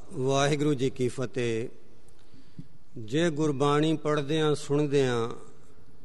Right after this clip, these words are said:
ਆਤਮਿਕ ਪ੍ਰੇਮ ਸਵੈਪਨਾਵਾਂ ਦੀਆਂ ਉਡਾਰੀਆਂ ਨਹੀਂ ਲੱਗਦੀਆਂ,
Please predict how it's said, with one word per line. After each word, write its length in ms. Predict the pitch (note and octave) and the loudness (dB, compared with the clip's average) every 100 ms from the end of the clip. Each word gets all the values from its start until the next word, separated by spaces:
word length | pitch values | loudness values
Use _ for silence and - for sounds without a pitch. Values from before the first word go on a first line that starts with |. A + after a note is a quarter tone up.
| - - - - | -8 -8 -8 -2
ਆਤਮਿਕ 520 | D3 D#3 E3 F3+ E3+ - | 6 6 6 2 0 0
ਪ੍ਰੇਮ 320 | D3+ D3+ D#3 | 2 4 2
ਸਵੈਪਨਾਵਾਂ 840 | - C#3+ C#3 C#3+ C#3+ C#3 D3 D#3 | 2 2 2 2 2 4 4 4
ਦੀਆਂ 200 | C#3+ D3 | 4 2
ਉਡਾਰੀਆਂ 540 | C#3 B2+ B2+ C3+ C#3 | 4 2 2 2 2
ਨਹੀਂ 200 | C#3 C#3+ | 2 2
ਲੱਗਦੀਆਂ, 580 | D3+ C3 A#2+ A#2+ A2+ A2 | 0 -2 0 -2 -2 -4